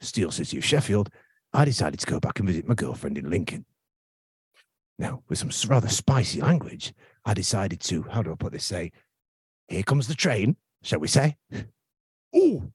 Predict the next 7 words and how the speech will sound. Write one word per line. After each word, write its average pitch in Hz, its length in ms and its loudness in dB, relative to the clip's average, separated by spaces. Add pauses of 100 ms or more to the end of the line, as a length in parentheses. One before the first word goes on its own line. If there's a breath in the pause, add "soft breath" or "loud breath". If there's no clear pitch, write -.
(160)
pain, 127 400 2 (200)
blood 233 200 2
everywhere. 123 500 -4 (300)
End 175 180 2
of 143 120 -2
cock, - 380 0
exploded. - 680 -6